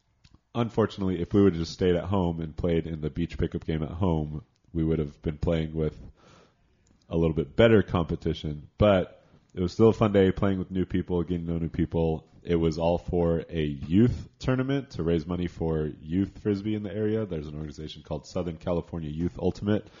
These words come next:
S C Y U, pronounced Sky U. Um, so they had a two-day tournament Friday, Saturday, but on Saturday there were showcase games,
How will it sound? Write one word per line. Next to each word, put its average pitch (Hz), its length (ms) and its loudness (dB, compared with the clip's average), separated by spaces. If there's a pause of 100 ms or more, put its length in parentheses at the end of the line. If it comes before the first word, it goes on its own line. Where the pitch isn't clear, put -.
(340)
S 82 200 -4
C 87 300 -2
Y 80 260 2
U, 87 500 2 (100)
pronounced 78 320 -6
Sky 85 240 -2
U. 104 260 0 (580)
Um, 80 380 -2 (540)
so - 200 -2
they 87 140 2
had 90 120 2
a 82 60 2
two-day 95 280 4
tournament 95 360 -2
Friday, 82 240 0
Saturday, 98 560 2 (240)
but 80 100 -2
on 76 100 -6
Saturday 107 440 4
there 82 120 0
were 71 60 -4
showcase 104 540 0
games, 143 400 -2